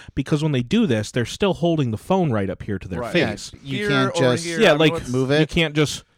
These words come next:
Speaker 1: take it off and just put it up to your head like a normal person.
Speaker 3: Mm-hmm. Well, like, the closest I've come to that is I had, before I had the whole inter-car thing,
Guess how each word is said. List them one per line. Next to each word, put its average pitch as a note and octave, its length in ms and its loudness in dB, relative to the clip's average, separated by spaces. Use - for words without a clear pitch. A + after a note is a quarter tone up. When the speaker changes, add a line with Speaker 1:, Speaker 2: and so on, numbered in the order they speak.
Speaker 1:
take E3 300 -4
it A2+ 60 -4
off D3 320 4
and A2 100 -2
just G2+ 180 -10
put B2+ 140 0
it A2+ 100 -2
up A#2+ 120 -2
to - 100 -6
your G2+ 100 0
head A2+ 240 -2
like A#2 140 -2
a - 40 -12
normal A2 300 -2
person. D#3+ 400 -2
Speaker 3:
Mm-hmm. - 1300 -14
Well, F#3 260 4
like, D#3+ 400 -2
the C#3+ 80 -2
closest E3+ 380 -2
I've C#3+ 80 -2
come D3+ 180 -6
to C#3+ 80 -2
that A#2 300 -2
is A2 160 -6
I A2+ 160 0
had, A2+ 360 -4
before A#2+ 360 -2
I A2+ 40 -2
had A2 220 -4
the G2+ 80 -2
whole G2+ 380 -4
inter-car G#2+ 640 -8
thing, F2 340 -10